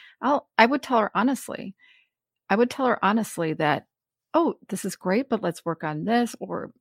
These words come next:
"This is perfection. What a great idea." But it is about having somebody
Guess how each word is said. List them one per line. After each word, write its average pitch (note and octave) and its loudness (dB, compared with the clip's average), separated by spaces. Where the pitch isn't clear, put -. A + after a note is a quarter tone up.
"This F3+ -6
is - -12
perfection. G3+ -2
What F3 0
a D#3+ 0
great D#3 -2
idea." F#3 0
But A#3 6
it - 2
is A#3+ 8
about F#3 2
having F3 -2
somebody E3+ -2